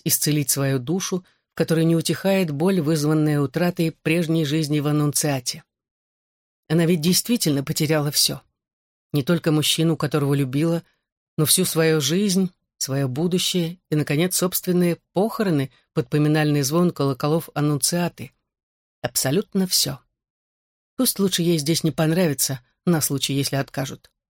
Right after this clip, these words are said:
Дверь открыл рыжеволосый и веснушчатый Джерри. В руке он держал сэндвич. "Ну?" — промычал он с набитым ртом. "Могу я поговорить с твоим папой или мамой?" "О чем?" —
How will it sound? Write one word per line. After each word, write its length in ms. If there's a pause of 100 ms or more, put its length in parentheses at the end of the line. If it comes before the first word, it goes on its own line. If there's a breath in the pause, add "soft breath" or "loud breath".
(1300)
Дверь 320
открыл 440
рыжеволосый 680
и 140
веснушчатый 640
Джерри. 460 (460)
В 20
руке 280
он 140
держал 380
сэндвич. 540 (840)
"Ну?" — 520 (460)
промычал 440
он 120
с 120
набитым 360
ртом. 380 (1120)
"Могу 280
я 120
поговорить 420
с 60
твоим 440
папой 340
или 220
мамой?" 480 (720)
"О 120
чем?" — 400